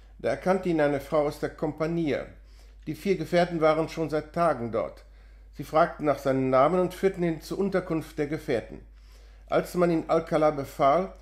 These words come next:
sie sollten sich wie Studenten kleiden, sagte der Pilger:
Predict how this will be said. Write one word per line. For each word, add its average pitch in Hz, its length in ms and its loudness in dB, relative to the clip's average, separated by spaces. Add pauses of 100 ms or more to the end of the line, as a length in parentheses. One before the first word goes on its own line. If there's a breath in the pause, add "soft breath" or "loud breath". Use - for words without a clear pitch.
(180 soft breath)
sie 139 60 -10
sollten 160 300 0
sich 143 160 -10
wie 160 80 -6
Studenten 170 540 -4
kleiden, 147 380 2
sagte 143 340 0
der 147 120 -4
Pilger: 156 460 0